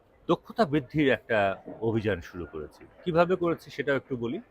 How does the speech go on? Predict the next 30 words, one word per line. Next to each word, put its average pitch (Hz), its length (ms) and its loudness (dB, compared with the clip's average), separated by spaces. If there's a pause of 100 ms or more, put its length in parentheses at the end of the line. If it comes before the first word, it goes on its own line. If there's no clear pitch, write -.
(640)
যেমন 165 160 0
ধরেন, 165 180 2
আমরা 143 200 2
প্রথমবারের 160 500 0
মতো 151 220 0
ইআরডির 127 340 4
পক্ষ 120 220 -6
থেকে 143 220 -2
আমরা 123 240 0
ঢাকা 101 220 -4
ইউনিভার্সি-, 117 400 -6 (100)
বিশ্ববিদ্যালয়ের 110 580 -2
সাথে 117 160 -6
একটা 113 180 -2
এমওইউ 123 360 2
করেছি, 156 460 2
ওখানে 120 260 0
একটা 117 160 -2
ইনস্টিটিউটে 139 680 0 (680)
ক্লাইমেট 156 340 4
রিলেটেড 156 460 6
কোর্স 135 320 2
চালু 90 240 -6
হয়েছে 80 380 -10 (1300)
with 139 140 2
the 147 120 6
help 160 140 6
of 180 100 6
ফ্র্যাঙ্কফুর্ট 127 440 -2
স্কুল। - 260 -10